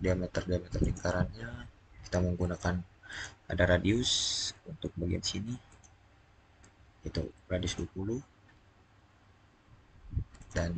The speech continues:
juga sini radius lima belas. Dan untuk diameter lingkaran, kita menggunakan diameter, yaitu bagian sini diameter enam puluh,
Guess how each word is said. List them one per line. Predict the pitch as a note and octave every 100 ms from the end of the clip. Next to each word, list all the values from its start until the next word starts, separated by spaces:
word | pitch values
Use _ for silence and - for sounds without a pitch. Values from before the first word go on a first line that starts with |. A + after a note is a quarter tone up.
| E2+
juga | E2+ F2 - - - - - - - -
sini | - - G#2 B2 - - - - - - - - - -
radius | - - - F#2
lima | F2
belas. | F2+ G2 - - - - - - - _ - - - - - - - - - - - - -
Dan | - F2 E2+
untuk | - -
diameter | F#2 E2+ F2 F2 E2 - E2+
lingkaran, | E2+ E2+ F2 F#2 G#2+ B2 C3 - - - - - -
kita | - E2
menggunakan | F2 F2 F2 F2 - E2+
diameter, | F2+ F2+ F2 F2+ - B2+ D3 - - - - - - - - -
yaitu | - - F2+
bagian | F2 F2 F2 -
sini | F#2 - - -
diameter | - - - -
enam | E2+ E2+ -
puluh, | F2+ F#2